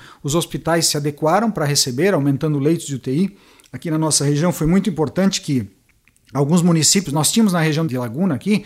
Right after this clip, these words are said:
somente Tubarão com leitos de U T I. E hoje nós temos já em Bituba e temos Laguna também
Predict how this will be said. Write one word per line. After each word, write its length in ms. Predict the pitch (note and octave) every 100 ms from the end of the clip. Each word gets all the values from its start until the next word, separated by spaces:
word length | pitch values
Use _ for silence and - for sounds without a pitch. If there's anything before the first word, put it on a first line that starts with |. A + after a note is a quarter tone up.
| -
somente 400 | - E3 G#3+ A3+
Tubarão 400 | A3 F3 D#3+ G3
com 160 | G3 D#3
leitos 360 | D#3+ E3 -
de 100 | C3+
U 40 | C#3+
T 140 | D3+
I. 160 | A#2+ F#2+ _ _
E 160 | C#3+ D3+
hoje 220 | F3 G3
nós 200 | G#3 -
temos 240 | F#3+ F#3+
já 200 | C3+ D#3+
em 80 | D3+
Bituba 440 | E3 E3+ G#3 B3 - - _ -
e 40 |
temos 280 | D3 F#3+ F#3+
Laguna 380 | F#3 D3 E3 F3+
também 360 | F3 D3 D#3